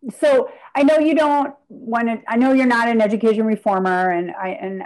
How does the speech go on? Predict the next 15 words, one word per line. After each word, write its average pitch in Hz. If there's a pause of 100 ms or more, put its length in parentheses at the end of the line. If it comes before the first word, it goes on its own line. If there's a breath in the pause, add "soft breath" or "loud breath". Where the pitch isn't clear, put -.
(120)
thank 202
you 196
for 196
making 196
that 190
point 202
clear. 208
Um, 190
but 220 (340 loud breath)
do 269
you 285
probably 240
think 247
sometimes 226
about 220